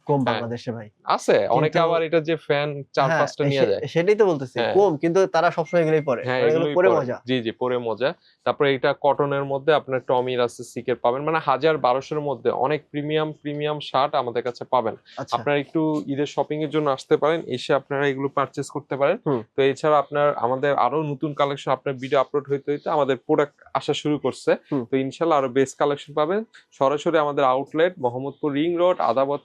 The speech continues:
Speaker 2: থানাটা ক্রস করে বা আদাবর থানার আগে আপনার যমুনা ব্যাংক পাবেন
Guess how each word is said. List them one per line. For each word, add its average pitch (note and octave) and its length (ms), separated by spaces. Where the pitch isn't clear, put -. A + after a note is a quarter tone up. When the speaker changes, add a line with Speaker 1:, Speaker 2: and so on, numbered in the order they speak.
Speaker 2:
থানাটা D3 460
ক্রস D3+ 380
করে D#3+ 340
বা B2+ 120
আদাবর C3+ 340
থানার D3 280
আগে C3+ 340
আপনার C#3+ 300
যমুনা C#3+ 280
ব্যাংক D3 260
পাবেন F3 260